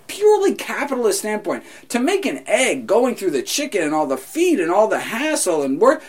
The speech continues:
why, you could make egg-free mayonnaise, and there we go. I mean, it's like, it's cheaper, it's safer, it's, I mean, I mean, it's just, I mean, so these industries are jumping on board. So it's, they just wanna make money.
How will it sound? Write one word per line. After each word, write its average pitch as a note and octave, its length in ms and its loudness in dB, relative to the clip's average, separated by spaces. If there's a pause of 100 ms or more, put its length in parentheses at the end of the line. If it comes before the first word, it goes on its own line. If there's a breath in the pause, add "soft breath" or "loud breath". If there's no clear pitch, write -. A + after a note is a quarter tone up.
(160 loud breath)
why, - 320 -6 (140)
you E4+ 140 -4
could C#4+ 160 -4
make D4+ 240 0
egg-free F4+ 500 2
mayonnaise, F#4+ 640 0
and F#3 100 -6
there C4+ 140 6
we F#4+ 140 4
go. G#4+ 280 0
I - 60 -6
mean, B3 240 0 (220 soft breath)
it's - 180 -6
like, A#3+ 180 0
it's - 220 -8
cheaper, C#4 580 0
it's - 160 -8
safer, A#3+ 600 2
it's, A2+ 180 -4 (160)
I G#3+ 80 0
mean, C4+ 240 2 (380 loud breath)
I - 360 -14
mean, C4 160 2
it's - 140 -4
just, D4 260 -2 (400 soft breath)
I - 40 -4
mean, A3+ 180 0
so B3+ 460 2 (320)
these G#3+ 260 -2 (140)
industries C#4+ 480 2
are E3+ 40 -8
jumping A#3+ 400 -2
on A3+ 160 -4
board. C4+ 360 -2
So A#3+ 120 -4
it's, B3+ 140 -4 (640 loud breath)
they A4 140 0
just G#4 200 -2
wanna F4 160 2
make D#4+ 220 0
money. F#4 440 0